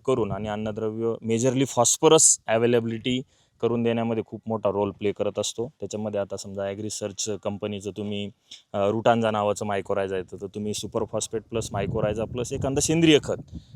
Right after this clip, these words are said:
सेंद्रिय खतामध्ये तुम्ही जसं ओरिजिनो आहे किंवा तुमच्याकडे निंबोळी पेंड असेल, गांडूळ खत असेल, कोणतं तरी एक, अ, सेंद्रिय खत तुम्ही ह्या रासायनिक खतामध्ये मिक्स करायचं. बेसल डोस हा एकीकृत असला पाहिजे, एकात्मिक पद्धतीचा असला पाहिजे. मग त्याच्यामध्ये आपण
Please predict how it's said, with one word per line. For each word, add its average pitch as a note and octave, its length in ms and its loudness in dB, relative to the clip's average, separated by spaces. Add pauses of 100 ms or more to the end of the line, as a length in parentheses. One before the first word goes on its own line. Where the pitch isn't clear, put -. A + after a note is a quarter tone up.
(100)
सेंद्रिय A#2+ 340 0
खतामध्ये A#2+ 400 -2
तुम्ही A#2 280 -4
जसं A2+ 220 -6
ओरिजिनो A#2 460 0
आहे G2 260 -4
किंवा A2+ 280 -4
तुमच्याकडे A2 400 -6
निंबोळी A#2 360 0
पेंड G#2 220 -4
असेल, G2+ 320 -6
गांडूळ B2 360 0
खत G2+ 160 -6
असेल, G2 240 -8
कोणतं C3+ 380 -2
तरी D3+ 160 2
एक, D#3 240 2
अ, D#3+ 200 8 (320)
सेंद्रिय C3+ 460 6
खत C#3+ 160 2 (120)
तुम्ही C#3 300 2
ह्या A#2+ 280 6 (140)
रासायनिक A#2+ 460 0
खतामध्ये G2+ 400 -8
मिक्स A2 240 -2
करायचं. G2+ 440 -2 (380)
बेसल D3+ 320 4
डोस E3 220 4
हा C#3+ 340 6 (100)
एकीकृत C#3 520 0
असला B2+ 240 4
पाहिजे, G#2+ 260 0
एकात्मिक A2 480 -2
पद्धतीचा G2+ 500 -2
असला G2 220 -2
पाहिजे. G2 240 -4
मग G2+ 160 -6
त्याच्यामध्ये G#2+ 440 -4
आपण G#2 360 0